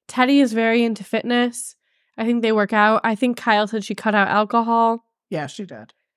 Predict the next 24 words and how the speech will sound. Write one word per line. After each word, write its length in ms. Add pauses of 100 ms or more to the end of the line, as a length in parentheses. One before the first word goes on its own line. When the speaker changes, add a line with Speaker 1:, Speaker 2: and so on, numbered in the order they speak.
(340)
Speaker 1:
So, 200
like, 140
I 100
kinda 300
believe 340
that 140
Kyle's 420
working 340
out. 240 (1500)
Speaker 2:
I 140
do, 540
but 160
now 240
seeing 400
all 200
these 280
other 540 (580)
housewives 680
taking 420
it 260 (500)
Speaker 1:
Yeah. 440
Speaker 2:
makes 240
me 120
wonder. 560